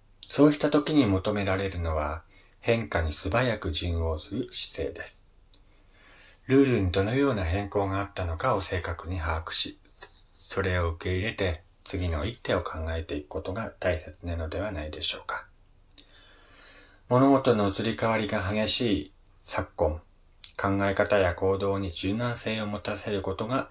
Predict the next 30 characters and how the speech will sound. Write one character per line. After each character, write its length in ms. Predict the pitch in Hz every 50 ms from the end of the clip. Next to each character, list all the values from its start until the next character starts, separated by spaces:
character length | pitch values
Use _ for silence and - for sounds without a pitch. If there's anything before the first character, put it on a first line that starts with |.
| - -
重 260 | - - 85 82 78
要 140 | 76 76 69
と 180 | - - 113 107
な 140 | 90 76 -
り 120 | - -
ま 140 | - - - -
す。 100 | - - _ _ - _ - _ _ _ - _ - - - - - _ - - - - - - - _ _ _
変 200 | - 156 160 165
化 140 | 151 156 147
に 100 | 127 113
対 240 | - 117 110 107 107
応 100 | 107 107
す 140 | 104 - 104
る 120 | 104 98
姿 320 | 92 - - 104 104 104 113
勢 0 |
を 100 | 123 120
忘 220 | 98 90 - - 98
れ 80 | 92
ず 120 | 90 - 101
に 200 | 117 139 143 - - - _ -
行 200 | - - 92 87
動 220 | 85 80 76 76 76
し 60 | -
て 160 | - - -
い 40 | -
き 120 | - 90
ま 140 | 82 80 82
し 180 | - - - 104
ょ 180 | 92 - -